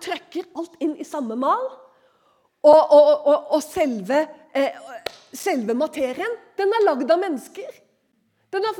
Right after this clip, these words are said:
den er formet til, skjønner du? Kladda til. Formen er lagd av mennesker. Alle sammen trykket inn i dette her. Og da kan du bygge høyt, du kan bygge fort, <laughs> og du kan bygge stort.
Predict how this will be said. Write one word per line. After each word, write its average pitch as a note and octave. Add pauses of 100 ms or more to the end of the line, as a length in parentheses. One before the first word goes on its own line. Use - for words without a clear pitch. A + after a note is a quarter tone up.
(140)
den G4
er G#4
formet C4+
til, G#4 (500)
skjønner E4+
du? A#4 (120)
Kladda E4+
til. A#4 (280)
Formen D#4
er -
lagd D#4
av E4
mennesker. E4+ (400)
Alle E4+
sammen D#4+
trykket D#4+
inn D4
i D#4
dette D4+
her. A4+ (880)
Og G4+
da G#4+
kan D4
du C#4
bygge A3+ (340)
høyt, - (560)
du -
kan G3+
bygge F3+
fort, - (340)
<laughs> -
og B3+
du F4+
kan G#4
bygge A#4
stort. C#5